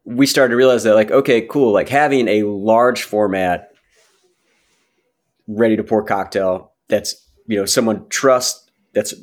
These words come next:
really good, uh, and that they could pour for their friends and fam, allows them to spend more time with each other and kind of make more meaningful connections.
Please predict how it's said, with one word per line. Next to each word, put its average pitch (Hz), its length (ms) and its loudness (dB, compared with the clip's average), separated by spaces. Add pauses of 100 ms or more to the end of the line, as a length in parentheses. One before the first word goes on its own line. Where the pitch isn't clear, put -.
(100)
really 120 280 2
good, 120 520 0 (520)
uh, 98 300 -2
and 107 100 -2
that 104 120 2
they 110 80 2
could 101 180 -8 (140)
pour 139 180 2
for 127 120 -2
their 107 100 0
friends 110 260 -4
and - 80 -16
fam, 127 220 -2
allows 113 420 0
them 107 160 -4
to 98 240 -4 (380)
spend 131 280 0
more 120 140 2
time 131 240 -2
with 117 140 -8
each 110 140 -4
other 98 420 -2
and 98 160 -8
kind 107 180 -2
of 90 140 -14 (160)
make 107 220 -2 (100)
more 104 500 0
meaningful 104 800 -2 (280)
connections. 131 640 -4